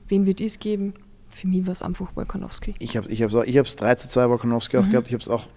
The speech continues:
Speaker 2: mehrmals angeschaut.
Speaker 1: Aber es war nur gefühlsmäßig. Also, ich weiß nicht, vielleicht war die le-, letzte Minute, wo er nochmal so richtig Gas gegeben hat, auch entscheidend.
Speaker 2: Ja, das, das wiegt natürlich schwer, das am
Speaker 1: Ja.
Speaker 2: Ende passiert,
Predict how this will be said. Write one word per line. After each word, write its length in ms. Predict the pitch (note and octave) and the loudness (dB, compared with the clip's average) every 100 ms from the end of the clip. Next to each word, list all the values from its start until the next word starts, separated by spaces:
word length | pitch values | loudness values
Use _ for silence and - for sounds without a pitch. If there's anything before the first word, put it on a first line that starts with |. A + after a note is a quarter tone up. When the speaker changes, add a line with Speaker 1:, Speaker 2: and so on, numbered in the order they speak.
| - | -10
Speaker 2:
mehrmals 320 | A#2 A#2+ A#2+ | 0 2 2
angeschaut. 520 | - B2 A#2+ B2 A#2+ - - - - - - - - - - - - | 2 0 0 2 2 0 -16 -20 -20 -20 -20 -20 -10 -8 -8 -8 -2
Speaker 1:
Aber 100 | G3 | 2
es 100 | G3+ | 6
war 80 | A#3 | 6
nur 140 | C#4+ | 6
gefühlsmäßig. 640 | - A#3+ A#3+ G3+ F3+ F#3 F#3 - - - - - - | 6 4 6 4 2 0 -6 -8 -10 -12 -14 -14 -6
Also, 400 | F#3 F#3+ F#3 F3+ | 0 4 6 6
ich 120 | E3 | 6
weiß 160 | F#3+ F#3+ | 4 4
nicht, 120 | F#3 | 2
vielleicht 260 | - G3+ - | 6 6 6
war 140 | A3 | 4
die 80 | A3 | 6
le-, 140 | G#3+ | 4
letzte 360 | A3 G#3+ G#3 A#3 | 4 2 0 2
Minute, 460 | A3 A3+ A#3 A3 G3 | 6 6 6 4 2
wo 60 | |
er 140 | G3+ G3+ | 2 4
nochmal 200 | G3+ G3 | 4 2
so 100 | G#3 | 0
richtig 260 | G#3+ - | -4 -4
Gas 240 | - - - | -4 -2 -2
gegeben 160 | G#3+ | -2
hat, 140 | G3+ - | -4 -4
auch 180 | G#2 - - - | -4 -6 -12 -6
entscheidend. 600 | - C3+ F#2 F#2+ F#2+ - | -4 -2 -2 -2 -4 -6
Speaker 2:
Ja, 280 | B2 B2 B2+ | 2 4 4
das, 280 | A#2+ B2 A#2 | 4 0 2
das 180 | B2+ A2 | 0 2
wiegt 180 | C3 C#3 | 2 2
natürlich 280 | B2+ B2 | 2 0
schwer, 220 | - A#2 B2+ | 2 4 4
das 120 | A#2+ | 4
am 60 | G#2+ | 2
Speaker 1:
Ja. 60 | |
Speaker 2:
Ende 180 | A#2 C3 | 2 2
passiert, 400 | B2+ A#2+ C3+ A2+ | 0 2 4 2